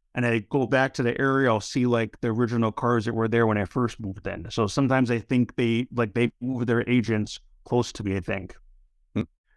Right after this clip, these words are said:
Speaker 2: Now, why do you think they're targeting you? Is there anything that, uh, you're involved in, or you're, you have specific skills or something? Do you have any idea why they might be targeting you?
Speaker 1: So
Speaker 2: Yeah.
Speaker 1: I have a couple, like,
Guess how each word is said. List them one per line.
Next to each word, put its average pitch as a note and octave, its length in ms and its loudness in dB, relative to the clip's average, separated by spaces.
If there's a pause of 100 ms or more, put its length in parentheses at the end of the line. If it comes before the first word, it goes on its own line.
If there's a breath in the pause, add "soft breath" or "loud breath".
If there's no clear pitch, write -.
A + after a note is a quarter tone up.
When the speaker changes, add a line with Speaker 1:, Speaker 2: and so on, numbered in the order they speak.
(160)
Speaker 2:
Now, C3 100 2
why D#3+ 240 4
do F3 80 0
you F3 80 0
think D#3 220 0
they're B2 120 4
targeting A2+ 540 2
you? E2 340 -4
Is F2+ 180 -2
there G2+ 180 0
anything A#2+ 720 2
that, F#2+ 220 2 (300)
uh, D#2 160 -4 (240)
you're G2+ 200 2
involved G2 480 2
in, A2+ 440 2
or D#2 260 -2 (140)
you're, E2+ 220 0
you F#2+ 120 4
have F2+ 140 2
specific - 460 -2
skills G#2+ 500 2
or G2+ 60 2
something? G#2+ 480 0
Do F#2 100 -2 (380)
you F#2+ 100 -2
have G2 140 2
any G2+ 160 2
idea G2 320 2
why G2 100 4
they F#2+ 80 0
might F#2 160 -2
be F2+ 100 -4
targeting F#2+ 380 0
you? G#2 140 -2 (520)
Speaker 1:
So D#3+ 420 0
Speaker 2:
Yeah. - 100 -6
Speaker 1:
I F#3+ 160 2
have G#3+ 220 2
a E3 60 2
couple, E3+ 640 -2
like, C3 220 0